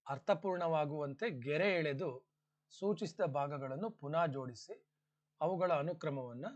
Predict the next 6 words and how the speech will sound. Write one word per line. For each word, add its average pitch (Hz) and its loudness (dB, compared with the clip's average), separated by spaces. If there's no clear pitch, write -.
ಗುರುತಿಸಿ. 120 -12
ಒಂದು 165 -2
ಉದಾಹರಣೆ 170 4
ಕೊಟ್ಟಿದ್ದಾರೆ, 131 -8
ನೋಡಿ 180 0
ದುರುಗುಟ್ಟಿ 160 0